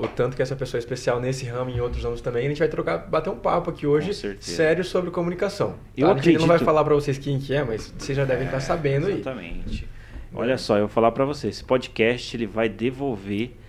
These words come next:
Speaker 2: a sua autoestima <laughs> e ele vai também destravar a sua comunicação.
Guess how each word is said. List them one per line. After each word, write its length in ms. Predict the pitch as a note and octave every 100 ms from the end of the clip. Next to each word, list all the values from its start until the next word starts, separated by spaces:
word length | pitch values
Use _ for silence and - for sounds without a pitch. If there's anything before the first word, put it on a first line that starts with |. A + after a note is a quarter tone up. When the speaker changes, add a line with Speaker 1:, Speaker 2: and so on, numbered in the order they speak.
| - - -
Speaker 2:
a 80 | G2+
sua 220 | - G#2
autoestima 720 | G#2+ - - - G2+ G#2+ B2 -
<laughs> 300 | C#3 - -
e 40 |
ele 220 | A#2 B2
vai 220 | A#2 B2
também 400 | C3 C#3 A2 B2
destravar 760 | A#2+ C3+ C#3 - D#3+ A2+ G#2 A#2+
a 20 |
sua 180 | B2 A#2+
comunicação. 800 | - B2 B2 - A2+ - F#2